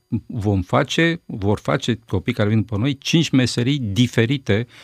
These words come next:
în cursul unei vieți profesionale. Uh, e o provocare foarte mare și cred că o provocare foarte mare și pentru companii, pentru că vor avea de-a face cu o dinamică,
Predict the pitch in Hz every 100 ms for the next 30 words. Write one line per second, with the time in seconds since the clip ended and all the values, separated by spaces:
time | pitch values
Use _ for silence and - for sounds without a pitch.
0 | - 117 101 120 - 117 101 95 113 -
1 | 107 - 104 - 107 104 87 - - -
2 | - - 117 113 113 113 113 131 139 139
3 | - 165 156 - 156 139 113 98 107 139
4 | 151 - - 120 147 160 - 135 123 147
5 | 127 147 143 143 143 - 147 139 - -
6 | 139 127 135 156 135 - 98 - 113 98
7 | 98 95 127 123 104 107 98 - 127 -
8 | 113 92 107 123 131 - 131 127 113